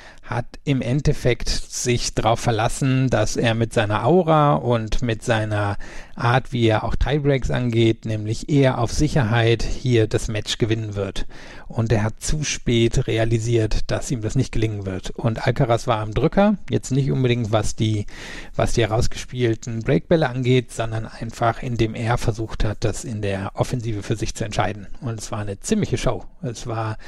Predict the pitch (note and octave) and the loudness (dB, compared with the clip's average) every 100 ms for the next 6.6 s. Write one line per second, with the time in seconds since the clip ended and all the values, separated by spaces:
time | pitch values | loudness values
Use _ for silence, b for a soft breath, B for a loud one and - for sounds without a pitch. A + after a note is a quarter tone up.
0 | B B B - D#3+ D3 B2+ B2+ B2+ A2+ | B B B -2 0 2 2 0 0 0
1 | B2+ G#2+ A#2 A2+ A2 C3 B2 A2+ G#2+ A2+ | -2 -2 -2 0 2 4 4 2 2 0
2 | A2 G2+ C#3 B2 - G#2+ G2+ - - G#2+ | 0 0 -2 -2 -6 -6 -6 -6 -4 -2
3 | G#2+ G#2+ A2 - B2 G2+ G2+ G#2 G#2+ - | 0 0 0 -2 -6 0 2 2 0 0
4 | G#2 G2+ A2 A2 B2 A#2 A#2+ A#2+ A2 A2 | 0 0 2 4 2 0 -2 -4 -2 -2
5 | - A#2 - - C#3+ D3 C3 A#2+ C3+ - | 2 2 2 2 2 2 2 2 0 -2
6 | - B2 C3 C3+ C3 A#2+ | -2 2 4 4 4 2